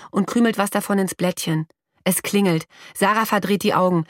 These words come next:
„Doppelstunde Labyrinth, erschießt mich bitte.“ Ich friere, bin müde und hab meine Hausaufgaben nicht gemacht. Ole reicht die fertige Zigarette rüber und zündet sie mir an. Als ich dran ziehe, wird mir schlecht. Eigentlich habe ich eher Hunger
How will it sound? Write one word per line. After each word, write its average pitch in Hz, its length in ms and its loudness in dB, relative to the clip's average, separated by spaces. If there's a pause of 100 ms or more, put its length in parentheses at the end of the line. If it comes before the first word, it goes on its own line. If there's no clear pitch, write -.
(360)
„Doppelstunde 170 580 2
Labyrinth, 160 520 0
erschießt 165 360 -2
mich 147 160 -2
bitte.“ 156 360 -6 (1300)
Ich 180 200 -2
friere, 214 380 2
bin 180 200 2
müde 208 240 4
und 175 140 0
hab 185 140 -2
meine 175 200 2
Hausaufgaben 165 500 -2
nicht 160 160 -4
gemacht. 160 400 -4 (880)
Ole 214 260 4
reicht 175 220 0
die 190 80 0
fertige 180 400 -2
Zigarette 180 560 -2
rüber 214 240 2
und 170 120 0
zündet 196 260 0
sie 190 100 -2
mir 190 180 2
an. 165 240 0 (720)
Als 180 160 0
ich 190 100 -2
dran 180 220 0
ziehe, 233 260 2
wird 220 140 0
mir 208 100 2
schlecht. - 480 -2 (880)
Eigentlich 202 380 0
habe 202 120 0
ich - 120 -6
eher 180 260 0
Hunger 190 320 2